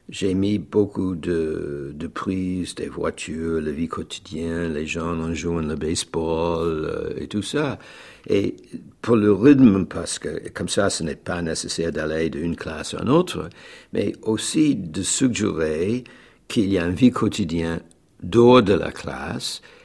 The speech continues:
et, et ça serait cette vie quotidienne qui sera détruite quelque part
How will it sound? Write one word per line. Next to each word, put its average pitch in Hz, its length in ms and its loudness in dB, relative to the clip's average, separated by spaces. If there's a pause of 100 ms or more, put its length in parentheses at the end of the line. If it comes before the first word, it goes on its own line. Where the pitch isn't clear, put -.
(200)
et, 123 400 6 (380)
et 113 260 0
ça - 220 -2
serait 107 260 2
cette - 400 0
vie 117 200 6
quotidienne 135 720 2 (600)
qui - 160 -4
sera 104 340 2
détruite 123 880 4 (1400)
quelque - 340 4
part 131 600 2